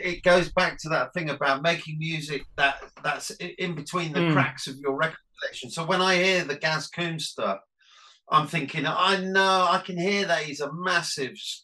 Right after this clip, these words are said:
Speaker 1: Scott Walker fan, and I can hear that he's into the Beach Boys now. But he's done, you know, you got your Scott Walker, the Be-, and he's put one in the middle, you know, and it, and it doesn't, it doesn't sound like either, but you can hear the references. And I think,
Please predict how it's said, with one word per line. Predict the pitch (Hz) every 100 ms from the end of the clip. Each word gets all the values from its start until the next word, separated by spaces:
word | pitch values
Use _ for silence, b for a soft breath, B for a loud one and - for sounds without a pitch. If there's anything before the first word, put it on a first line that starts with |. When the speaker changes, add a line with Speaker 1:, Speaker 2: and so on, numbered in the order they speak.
| -
Speaker 1:
Scott | - 180 143 135
Walker | 147 - - -
fan, | - 110 107 107 b b b
and | 156
I | 156
can | 156 170
hear | 165 170 160
that | 151 143
he's | 135 147
into | 143 - 135
the | 131
Beach | 135 127 117 -
Boys | 120 104
now. | 127 127
But | 151 156
he's | 160 196 160 -
done, | 180 175 156 - b b
you | 156
know, | 156
you | 160 160
got | 175
your | 139
Scott | - 202 180
Walker, | 170 151 156
the | 131
Be-, | 175 170
and | - 170
he's | 175 -
put | 202 180
one | 165 160
in | 160
the | 156
middle, | 165 147 120
you | 131 143
know, | 135
and | 131
it, | 147 160
and | 165
it | 156 -
doesn't, | 196 190 -
it | 151
doesn't | 190 185
sound | - 190 170
like | 160 -
either, | 190 180 131 104
but | 139
you | 156 -
can | 156
hear | 147 190 185
the | 156
references. | 180 180 - 139 - 131 110 104 - B B B B
And | 160
I | 165
think, | 208 202 180